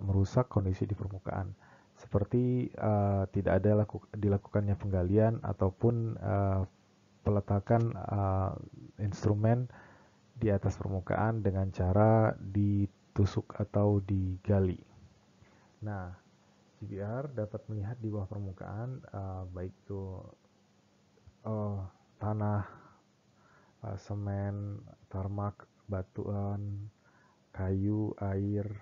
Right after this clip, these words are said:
ataupun es. G P R, eh, penggunaannya sangat luas, bisa digunakan untuk civil engineer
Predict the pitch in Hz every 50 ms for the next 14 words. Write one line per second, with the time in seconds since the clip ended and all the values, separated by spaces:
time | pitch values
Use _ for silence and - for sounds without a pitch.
0 | - _ _ - - _ _ _ - - - 95 92 - - 98 92 - - -
1 | 98 95 90 - - - - - _ _ _ _ _ _ _ _ _ _ _ _
2 | - - - _ - - - - - _ _ - 101 101 98 - - - 101 101
3 | 101 113 131 160 160 170 170 - - - 101 101 101 98 98 98 98 98 - -
4 | - 95 104 104 98 95 95 101 104 113 113 107 - 104 98 - - 95 92 90
5 | 113 123 - - - - - - - - 98 98 98 113 113 107 101 101 101 98
6 | 98 110 104 104 104 101 - 98 - - - 101 - - 101 - 104 107 104 98
7 | 98 101 98 98 101 110 123 139